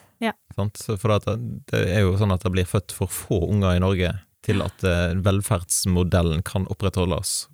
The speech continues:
Speaker 2: på dagens nivå.
Speaker 1: Ja.
Speaker 2: Ehm, s-, så er det jo sånn at, ehm, i dag så er det visst en komma seks barn per nordmann.
Speaker 1: Ja, det har vi gjort
Speaker 2: Så jeg føler at vi har gjort vårt, så hvis Erna lytter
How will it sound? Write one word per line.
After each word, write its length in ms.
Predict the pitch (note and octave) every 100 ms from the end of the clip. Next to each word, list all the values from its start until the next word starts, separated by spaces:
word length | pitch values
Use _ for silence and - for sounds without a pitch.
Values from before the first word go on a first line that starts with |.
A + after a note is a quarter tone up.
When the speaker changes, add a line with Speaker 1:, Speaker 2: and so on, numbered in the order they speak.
| _
Speaker 2:
på 80 | F#2+
dagens 300 | G2 D#2+ F2 E2+
nivå. 220 | E2+ F#2+ _ _ - D4+
Speaker 1:
Ja. 240 | C#4 C#4 D4+ - - _ _ F2+
Speaker 2:
Ehm, 440 | F2+ F2 F2+ F2+
s-, 100 | - - - _
så 80 | -
er 80 | C3+
det 40 |
jo 60 | C3
sånn 80 | A#2
at, 160 | -
ehm, 720 | G#2+ G#2 G2+ G2+ G2+ G2+ G2 - _ _ _ _ _ _ _ A2
i 60 |
dag 160 | A2+ G2
så 60 | G#2+
er 40 |
det 80 | G2+
visst 60 | F#2+ -
en 120 | A2
komma 180 | G2 F#2+
seks 580 | - - - - - - G#2+
barn 300 | G#2 A#2+ B2
per 200 | A#2 G2+
nordmann. 400 | G2 G2 F2+ A2 - _ _ _ _ -
Speaker 1:
Ja, 120 | A3
det 140 | A3 G3
har 120 | G3+
vi 160 | C#4
gjort 280 | G#3 - _
Speaker 2:
Så 140 | - B2
jeg 80 | A#2
føler 160 | B2+
at 80 | G#2
vi 140 | C#3 B2+
har 160 | G2+
gjort 180 | G#2 -
vårt, 220 | G#2 - -
så 180 | A#2+ A2+
hvis 140 | A2+ -
Erna 280 | G#2+ F#2
lytter 480 | G2 G#2 - G2 A2+